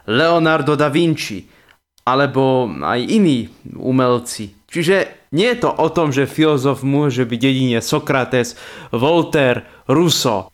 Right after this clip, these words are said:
Aj Da Vinci mohol niečo povedať také pre svet, čo sa byť zdá ako dobrá myšlienka, alebo skôr excelentná, či skvelá myšlienka. A tak sa stal jeden z autorov veľkých myšlienok.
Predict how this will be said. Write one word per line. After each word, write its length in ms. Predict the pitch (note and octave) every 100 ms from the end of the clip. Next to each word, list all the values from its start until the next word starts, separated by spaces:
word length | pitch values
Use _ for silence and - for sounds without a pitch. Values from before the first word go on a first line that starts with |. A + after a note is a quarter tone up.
| _
Aj 140 | D#3+ F#3
Da 160 | D#3 A#3+
Vinci 380 | B3+ F3 D3+
mohol 340 | C#3+ E3+ E3+ D3
niečo 380 | D3+ G3 F#3 -
povedať 680 | E3+ F3+ D3 C3 - -
také 480 | - C3+ - F3+ G#3+
pre 240 | G#3+ D#3+
svet, 400 | C#3 C#3 D3+ F#3
čo 140 | - G3+
sa 180 | G#3+ D#3+
byť 140 | C3
zdá 380 | A2 A2+ D#3+ F3
ako 420 | D#3 - C3+ A2+
dobrá 400 | B2 D3+ B2 G#2
myšlienka, 560 | G#2+ C#3+ F3+ F3+ F3+ -
alebo 400 | D#3 D#3+ C#3 C#3
skôr 400 | - C#3+ B2 A2+ - -
excelentná, 1200 | - D#3 - - D3+ C#3+ C#3 - C3+ C#3+ F3 G3+
či 80 | C#3
skvelá 560 | C3 - B2+ C3+ C3 B2+
myšlienka. 800 | C3+ - D3+ D3+ D3+ A3 A#3 - - - - _
A 100 | -
tak 560 | G3+ - D4+ D4+ - - -
sa 220 | - F3+
stal 480 | - A3 A3 G#3+ -
jeden 380 | F3 D#3+ D3 C3+
z 100 | -
autorov 680 | F#3 G#3 G3+ F#3+ F3+ E3+ -
veľkých 560 | A#2+ E3 E3 - D3+ A2+
myšlienok. 880 | C3+ D#3 - C3+ A2+ F2+ D2 - -